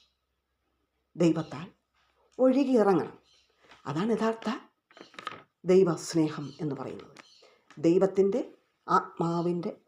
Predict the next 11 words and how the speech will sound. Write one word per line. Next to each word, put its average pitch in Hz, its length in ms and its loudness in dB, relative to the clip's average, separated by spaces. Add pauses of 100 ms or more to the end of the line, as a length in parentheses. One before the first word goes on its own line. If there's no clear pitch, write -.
(180)
ഫലങ്ങൾ, 170 480 0 (680)
അതാണ് 175 260 -4
ഫലങ്ങൾ 185 500 -2
നമ്മിലൂടെ 165 580 0 (520)
പുറത്തു 180 340 -2
വന്നാൽ 165 400 0
മാത്രമേ 151 540 0 (480)
ആ 175 120 0
ക്രിസ്ത്യാനുരൂപൻ 175 1160 -2 (280)
നമ്മിൽ 143 240 -4 (600)
വെളിപ്പെടത്തുള്ളൂ. - 640 -8